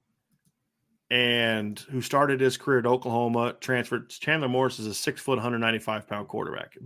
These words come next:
Beat out Max Duggan, who's a returning starter, right?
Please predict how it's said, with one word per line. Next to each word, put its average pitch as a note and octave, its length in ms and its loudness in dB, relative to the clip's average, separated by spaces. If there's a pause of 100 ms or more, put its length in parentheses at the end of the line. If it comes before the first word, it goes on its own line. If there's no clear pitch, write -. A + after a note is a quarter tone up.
(140)
Beat B2 200 2
out A#2+ 320 4 (320)
Max A2+ 400 0
Duggan, A2+ 320 0
who's G2+ 180 -6
a G2+ 60 -6
returning G#2+ 320 -8
starter, - 440 -8 (440)
right? G#2+ 260 -4